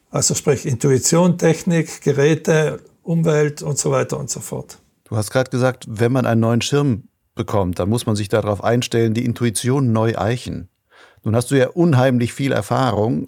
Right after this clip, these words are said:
Speaker 2: mit unheimlich vielen verschiedenen Modellen, die du selber gebaut hast und die du immer wieder testest und fliegst. Wie lange brauchst du, um dich auf ein neues Modell einzustellen?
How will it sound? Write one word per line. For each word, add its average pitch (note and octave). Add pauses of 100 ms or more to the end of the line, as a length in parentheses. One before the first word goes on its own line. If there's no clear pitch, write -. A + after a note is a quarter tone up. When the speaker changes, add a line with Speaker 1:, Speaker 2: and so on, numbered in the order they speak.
(100)
Speaker 2:
mit A2+
unheimlich A2+
vielen B2+
verschiedenen A2+
Modellen, A2+
die G#2+
du G2+
selber G2
gebaut F#2+
hast A2
und G2+
die G#2+
du A2
immer G2+
wieder G2+
testest A#2
und G#2+
fliegst. - (280)
Wie A2+
lange D3
brauchst G2
du, G3+
um C3
dich G#2+
auf G2
ein F2
neues F2
Modell -
einzustellen? -